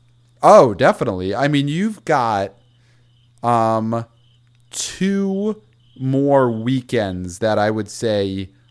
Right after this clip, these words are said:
are gonna have a lot of Halloween business. You know, you've got this up-,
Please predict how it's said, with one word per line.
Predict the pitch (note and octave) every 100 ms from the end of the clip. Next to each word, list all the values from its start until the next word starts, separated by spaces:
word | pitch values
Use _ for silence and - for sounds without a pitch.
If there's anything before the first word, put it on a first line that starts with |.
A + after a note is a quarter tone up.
| _ _
are | B2 A#2
gonna | B2 A2+
have | G#2+ B2 A2+
a | A2
lot | G#2+ G2+ G2+
of | E2
Halloween | - A#2 A2+ A2+ G#2+ G#2+ G2+ F#2 D#2+
business. | G2+ F2+ D2+ G1+ - - - _ _ _ _ _ _ _ -
You | A#2
know, | G#2+
you've | G2+ G2+
got | G#2+ G#2+
this | A2+ G2+
up-, | A2